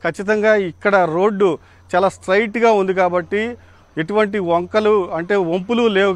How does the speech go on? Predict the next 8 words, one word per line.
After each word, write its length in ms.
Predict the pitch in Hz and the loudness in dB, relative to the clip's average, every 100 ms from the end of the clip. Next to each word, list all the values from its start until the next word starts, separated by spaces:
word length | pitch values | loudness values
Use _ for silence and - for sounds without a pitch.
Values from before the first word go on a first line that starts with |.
| 185 | 0
కాబట్టి 420 | 175 175 202 196 160 - - - 147 | 0 -2 0 2 0 -4 -20 -14 -12
ఇక్కడే 300 | - 220 226 202 | 0 4 4 4
ఎంచుకున్నామని 640 | 180 185 196 185 180 170 175 | 0 -4 -4 -2 -2 -4 -2
కూడా 200 | 170 170 139 - - - - | 0 0 -2 -12 -20 -18 -8
అధికారులు 440 | 170 180 214 190 190 | -8 -2 -2 0 -6
చెప్తున్నారు. 520 | 175 190 185 185 208 185 | -8 -6 -6 -4 -6 -6
చాలా 180 | 185 190 185 | -6 -6 -6
మనకి 300 | 180 180 | -8 -6